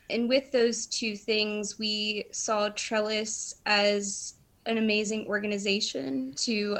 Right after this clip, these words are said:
partner with and offer their horticultural therapy programming on our campus.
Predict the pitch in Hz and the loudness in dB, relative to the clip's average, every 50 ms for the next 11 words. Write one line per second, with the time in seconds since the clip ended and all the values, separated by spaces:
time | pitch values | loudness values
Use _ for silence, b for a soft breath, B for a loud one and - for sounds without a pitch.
0 | - - - 202 202 226 226 220 220 233 233 220 220 233 226 b b b b b | -4 -4 -4 -4 -2 -2 -4 -4 -2 -2 0 0 0 -2 -2 b b b b b
1 | b b b b b b b _ - 214 214 214 208 208 208 208 202 - - 208 | b b b b b b b _ 0 2 4 4 4 2 2 0 -2 -4 -4 -2
2 | 190 190 202 196 - 202 202 202 196 196 196 190 196 - - 220 226 202 196 - | -2 -2 -2 -2 0 0 0 2 2 2 2 2 0 -4 -8 -6 -4 -6 -6 -4
3 | - 196 196 196 - - 202 190 190 190 190 - - 190 190 190 196 196 - 190 | -4 -6 -4 -6 -4 -2 0 0 0 0 -2 -4 -2 -2 -2 -2 -2 -4 -8 -8
4 | 196 - - 208 214 220 220 226 208 208 196 196 196 196 196 190 190 190 202 214 | -8 -4 -2 2 2 2 2 2 2 2 2 4 2 2 0 0 0 -2 -4 -6
5 | - - - 196 190 185 190 202 202 - - - 254 247 - - - - 226 - | -8 -6 -4 -2 -2 -2 -4 -6 -6 -8 -8 -8 -8 -8 -8 -8 -8 -8 -10 -12
6 | - - - - | -14 -16 -16 -18